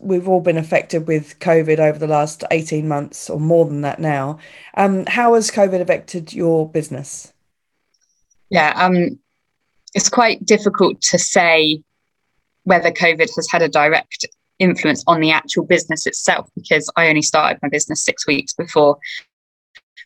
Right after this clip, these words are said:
Speaker 2: we got put into lockdown. So I don't really have much of a comparison. Um, I think in terms of actual business, it probably helped because everything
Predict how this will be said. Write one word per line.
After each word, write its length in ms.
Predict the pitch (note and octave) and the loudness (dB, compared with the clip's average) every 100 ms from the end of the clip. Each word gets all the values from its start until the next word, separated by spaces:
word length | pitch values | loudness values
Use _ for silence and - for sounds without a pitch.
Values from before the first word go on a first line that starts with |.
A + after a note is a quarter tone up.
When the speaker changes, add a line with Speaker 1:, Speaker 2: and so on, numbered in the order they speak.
| - | -4
Speaker 2:
we 120 | E3 | -2
got 160 | - - | -2 -2
put 100 | - | -4
into 200 | - F#3 | 2 2
lockdown. 560 | G#3 - C#3+ - F3 | 2 0 -2 -2 -4
So 160 | - E3+ | 0 2
I 540 | D#3 D3+ - - - | 4 2 -4 -8 -2
don't 200 | F3+ E3+ | 2 2
really 180 | E3 D#3+ | 2 -2
have 240 | D#3+ D#3 F#3 | -2 -2 -2
much 260 | - - | -4 -4
of 80 | E3 | -6
a 40 | - | -8
comparison. 720 | E3+ D#3+ E3+ F3 - G3+ C4+ - - - - | -6 0 0 2 2 2 2 -6 -16 -10 0
Um, 420 | E3+ D#3+ D#3+ - _ _ _ _ - | 2 2 -2 -10 _ _ _ _ -2
I 120 | F3+ | 0
think 280 | F3+ F#3+ - | 2 2 2
in 140 | G3+ G3+ | 2 2
terms 340 | - G#3 G#3 | 4 2 2
of 120 | F#3 - | -2 -2
actual 480 | - - - - D#3+ | -4 -4 -6 -4 0
business, 640 | F3+ F3+ - - F3 F3 | 2 2 2 0 0 0
it 240 | - E3 - - | 0 0 -2 -2
probably 460 | - F3+ D#3+ D#3 D3 | 0 2 0 0 0
helped 680 | - D3+ E3 B3 - - - | 0 2 4 2 -2 -10 -2
because 480 | F#3+ F#3+ E3+ D#3+ D#3 | -2 2 2 4 2
everything 460 | D3+ D#3+ - D#3 | 0 -2 -2 -4